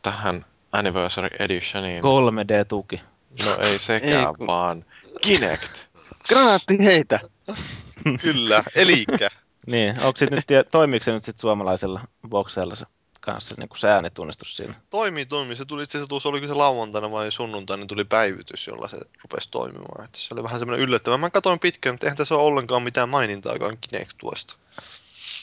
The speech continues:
Speaker 4: Sitten yllättäen sinne tulee päivitys ja ilmestyy valikkoihin.
Speaker 2: Ja pelikokemus parani
Speaker 4: Kyllä se
Speaker 2: kertaa
Speaker 4: niinku,
Speaker 2: heikon-
Speaker 4: niinku nousi ihan uudelle tasolle sinne.
Speaker 1: Jotkut tarvitsi
Speaker 4: Se on
Speaker 1: nousta seisomaan ja
Speaker 2: Ei, tää, sen jälkeen miet-, tommosina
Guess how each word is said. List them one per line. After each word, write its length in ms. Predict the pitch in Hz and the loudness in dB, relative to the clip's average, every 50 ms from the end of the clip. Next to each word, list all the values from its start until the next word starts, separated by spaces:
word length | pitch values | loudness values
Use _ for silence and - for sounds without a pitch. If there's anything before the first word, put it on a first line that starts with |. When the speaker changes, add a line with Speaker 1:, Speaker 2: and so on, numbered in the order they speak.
| - _ | -12 _
Speaker 4:
Sitten 300 | - - 135 _ - 117 | -8 -8 -4 _ 0 0
yllättäen 360 | 117 107 110 104 _ - - | 2 0 -2 -2 _ -8 -8
sinne 140 | 110 113 110 | -8 -10 -12
tulee 220 | _ - 120 120 117 | _ -6 -4 -4 -2
päivitys 540 | - 110 101 82 104 104 - - - - | 0 0 0 0 -2 -4 -6 -8 -10 -8
ja 120 | - - - _ _ _ _ _ - - - | -8 -12 -14 _ _ _ _ _ -16 -6 -2
ilmestyy 460 | - 131 120 117 110 - - 113 113 | -2 -2 -2 -2 -6 -8 -8 -8 -2
valikkoihin. 640 | 107 113 110 104 101 104 _ - 135 107 120 117 104 _ _ _ _ _ _ - _ - - | 0 0 0 0 -2 -6 _ -8 -8 -8 -8 -12 -16 _ _ _ _ _ _ -20 _ -8 -8
Speaker 2:
Ja 100 | 110 110 | -8 0
pelikokemus 600 | _ 123 117 117 110 113 104 110 104 104 101 - | _ 4 4 4 4 2 0 -2 -4 -4 -8 -2
parani 360 | _ 107 104 98 95 95 95 | _ 2 2 2 2 -2 -6
Speaker 4:
Kyllä 140 | 98 113 - _ _ - - | -10 -12 -18 _ _ -20 -20
se 300 | - - - - 104 101 | -18 -18 -10 -2 2 2
Speaker 2:
kertaa 180 | 160 160 165 170 | 2 4 2 2
Speaker 4:
niinku, 220 | 170 170 160 160 | 2 2 2 2
Speaker 2:
heikon- 80 | 160 156 | 0 0
Speaker 4:
niinku 160 | 156 151 160 | -2 -6 0
nousi 280 | 160 160 156 139 139 139 | 2 2 2 2 2 0
ihan 160 | 139 151 135 | 2 2 2
uudelle 280 | 135 143 135 131 123 120 | 2 2 0 0 -2 -2
tasolle 500 | _ - 123 120 123 113 98 90 - - | _ 0 0 0 2 -2 -2 -4 -6 -10
sinne. 300 | - - - - - - _ _ _ _ _ _ _ _ _ _ _ _ _ _ - | -10 -14 -14 -18 -20 -20 _ _ _ _ _ _ _ _ _ _ _ _ _ _ -12
Speaker 1:
Jotkut 240 | - - - - - | -12 -12 -12 -12 -4
tarvitsi 180 | - 92 90 85 | 0 2 2 2
Speaker 4:
Se 60 | - | 2
on 60 | 92 | 0
Speaker 1:
nousta 260 | 92 92 95 - - | -4 -4 -4 -4 -6
seisomaan 760 | 95 - - 101 95 90 82 - 85 85 80 71 67 67 67 67 | -4 -4 -2 0 -2 -2 -2 -6 -8 -6 -6 -6 -6 -4 -4 -6
ja 100 | 80 - | -6 -2
Speaker 2:
Ei, 80 | 123 117 | 4 4
tää, 260 | 113 - - 123 120 - - 95 - - _ _ _ - | 4 4 4 2 0 0 -4 -12 -12 -14 _ _ _ 0
sen 100 | 127 123 | 4 6
jälkeen 300 | 120 117 - 120 117 113 | 6 6 6 2 0 2
miet-, 280 | 120 127 123 120 - _ _ - - - - 120 123 120 117 - _ - - | 2 2 2 2 0 _ _ -20 -20 -18 -16 -14 -12 -12 -12 -14 _ -20 0
tommosina 520 | - 131 131 123 120 123 113 113 113 101 | 2 2 2 2 0 0 0 2 0 0